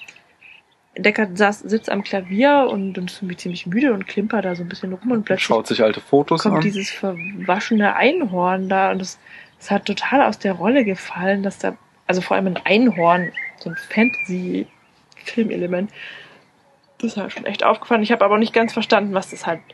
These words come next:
Speaker 1: bedeuten sollte. Ähm, gut, am Ende wird's ja dann so, klar. Aber was ich sagen wollte, ist, dass, ähm,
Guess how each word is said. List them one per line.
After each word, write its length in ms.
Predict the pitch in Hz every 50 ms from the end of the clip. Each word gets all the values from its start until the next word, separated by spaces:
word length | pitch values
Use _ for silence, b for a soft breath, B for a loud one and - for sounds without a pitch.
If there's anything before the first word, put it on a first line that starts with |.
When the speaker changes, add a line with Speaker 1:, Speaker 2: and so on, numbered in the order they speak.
| _ b b b b b b b b
Speaker 1:
bedeuten 360 | - - 196 190 190 - 180
sollte. 440 | 175 180 180 180 180 - 196 - -
Ähm, 420 | - 196 190 185 180 180 185 185 208 _ _ _ _ _ _ _ _ _ _ _ _ _ _ _ _ _ _ _ _ _ _ _ _ _ _ _ _ _ _ -
gut, 180 | - 226 -
am 100 | 170 170
Ende 300 | 127 127 151 160 151 - - - -
wird's 200 | 190 202 202 -
ja 80 | -
dann 180 | - - - -
so, 120 | - -
klar. 360 | - - - - 233 233 233 247 B B B B B B B B B
Aber 340 | - 214 214 226 214 208 208 220
was 120 | 226 -
ich 140 | 254 247 -
sagen 300 | - 262 247 294 320 294
wollte, 360 | 269 277 285 285 294 277 277 - - _ _ _ -
ist, 340 | 240 233 240 254 - - -
dass, 380 | 214 214 220 - - - - _ _ _ -
ähm, 540 | 214 220 214 214 214 214 214 208 208 208